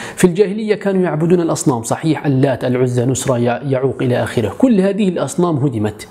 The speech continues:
إلا إله مزيف ما زال، ما زال يعبد إلى الآن. قال تعالى: "أفرأيت من اتخذ إلهه هواه؟ أفرأيت من اتخذ إلهه هواه؟" يا الله، يعني هوى النفس إذا تمكنت منك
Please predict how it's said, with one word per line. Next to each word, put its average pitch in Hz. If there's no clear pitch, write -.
إلا 135
إله 135
مزيف 135
ما 123
زال، 123
ما 123
زال 123
يعبد 120
إلى 117
الآن. 110
قال 123
تعالى: 143
"أفرأيت 139
من 127
اتخذ 123
إلهه 117
هواه؟ 117
أفرأيت 127
من 117
اتخذ 117
إلهه 120
هواه؟" 123
يا 127
الله، 113
يعني 220
هوى 240
النفس 226
إذا 165
تمكنت 180
منك 139